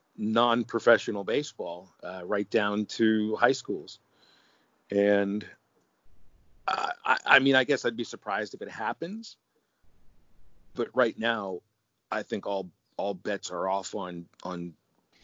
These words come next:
things that we <laughs> would think were reality to begin with. Um, so I don't, I don't really know how to answer the question. It's not a, thankfully, it's not a decision I've gotta worry about, but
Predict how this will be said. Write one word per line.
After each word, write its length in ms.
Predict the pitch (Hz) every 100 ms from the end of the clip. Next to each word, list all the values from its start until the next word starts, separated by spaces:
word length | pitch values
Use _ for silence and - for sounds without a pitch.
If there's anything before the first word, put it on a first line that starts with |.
| - -
things 360 | - 110 104
that 80 | 98
we 180 | 104 107
<laughs> 80 | 92
would 140 | 139
think 340 | - 160 127
were 100 | 147
reality 640 | 117 120 113 113 113 107 98
to 100 | 98
begin 380 | 113 123 165
with. 220 | 113 82 _ _ - - _ _ _ -
Um, 460 | 87 90 85 85 82 -
so 540 | - - 98 98 98 92 _ _ _ _ _ _ _ _ _ _ -
I 140 | 135
don't, 100 | 160 151
I 60 |
don't 140 | 156 156
really 220 | 160 160
know 120 | 160
how 60 | 156
to 140 | 151
answer 220 | 160 156
the 80 | 151
question. 460 | - 151 160 - 120
It's 160 | -
not 220 | 120 123
a, 200 | 123 123 120 - - _ - _ -
thankfully, 380 | 120 117 113 107
it's 160 | -
not 140 | 120 107
a 60 |
decision 440 | 101 104 127 107 107
I've 140 | 104
gotta 240 | - 104 98
worry 320 | 104 123 117
about, 380 | 92 92 101 -
but 220 | 104 95